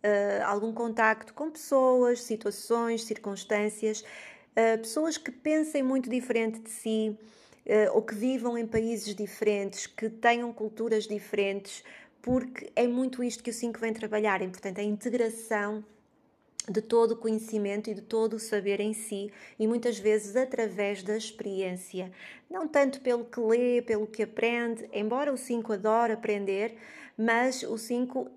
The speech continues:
é uma vibração ou é uma energia extremamente sensorial. Portanto, através dos sentidos, através da experiência,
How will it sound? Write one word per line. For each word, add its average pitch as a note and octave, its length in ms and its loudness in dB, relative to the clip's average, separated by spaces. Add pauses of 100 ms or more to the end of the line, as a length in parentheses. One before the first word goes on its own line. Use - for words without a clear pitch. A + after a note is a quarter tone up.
é A3+ 300 2
uma A3 200 0
vibração A3 880 0
ou G3 180 0
é G#3+ 80 4
uma A3+ 120 0
energia A3 420 -2
extremamente A3 580 -4
sensorial. A3 880 -2 (260)
Portanto, G#3+ 300 -2
através A#3+ 520 2
dos A#3+ 260 -4
sentidos, A#3 960 -4 (200)
através A3+ 500 0
da A3 100 0
experiência, A3 1040 0